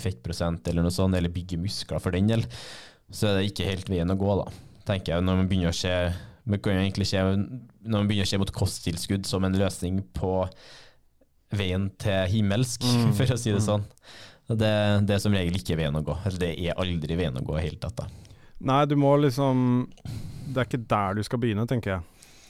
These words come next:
Speaker 1: Nei, det, det er nettopp det, da. For jeg tror det er det mange begynner, på
Speaker 2: Mm.
Speaker 1: grunn av at det er den, man blir solgt den drømmen av at her er veien til,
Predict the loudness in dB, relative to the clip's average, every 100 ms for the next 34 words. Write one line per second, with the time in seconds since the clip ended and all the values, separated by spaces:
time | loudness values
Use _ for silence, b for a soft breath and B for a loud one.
0 | B B B B B B B B _ 0
1 | 2 2 2 0 2 2 2 0 -2 0
2 | 4 6 4 B B 0 2 2 2 2
3 | 4 2 0 0 2 2 2 2 2 2
4 | 2 0 0 2 2 2 0 0 2 4
5 | 2 2 0 2 2 4 4 4 4 4
6 | 2 0 0 2 2 0 0 2 2 2
7 | 2 2 2 2 2 2 2 0 -2 0
8 | 2 2 0 0 -2 0 0 0